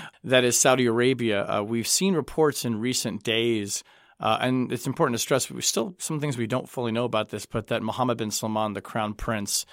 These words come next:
uh, heir apparent to the throne, has been at it again, uh, rounding up rivals and royals,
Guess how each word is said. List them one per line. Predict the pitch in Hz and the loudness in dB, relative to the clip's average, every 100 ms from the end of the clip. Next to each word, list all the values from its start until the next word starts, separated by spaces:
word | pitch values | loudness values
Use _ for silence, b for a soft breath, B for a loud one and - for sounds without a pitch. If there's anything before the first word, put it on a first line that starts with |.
| B B B | B B B
uh, | - 107 104 101 - | 0 2 4 2 -2
heir | - 107 | -4 -2
apparent | 107 - 104 - | -4 -6 -8 -8
to | |
the | 101 | -12
throne, | 98 - 120 110 104 B B B - | -10 -4 0 0 -4 B B B -4
has | 120 120 110 | 0 2 2
been | 123 117 110 110 | 2 2 2 0
at | 120 127 | 4 4
it | 127 | 4
again, | 117 120 117 113 110 | 0 2 2 0 -2
uh, | 104 101 101 | -2 0 0
rounding | 98 117 123 117 113 | 2 4 4 2 0
up | 107 104 - | 0 -2 -2
rivals | 120 123 113 110 107 104 | 2 2 2 -2 -4 -6
and | 87 98 92 95 | -6 -8 -8 -6
royals, | 131 147 139 123 113 104 | 0 2 2 2 -2 -4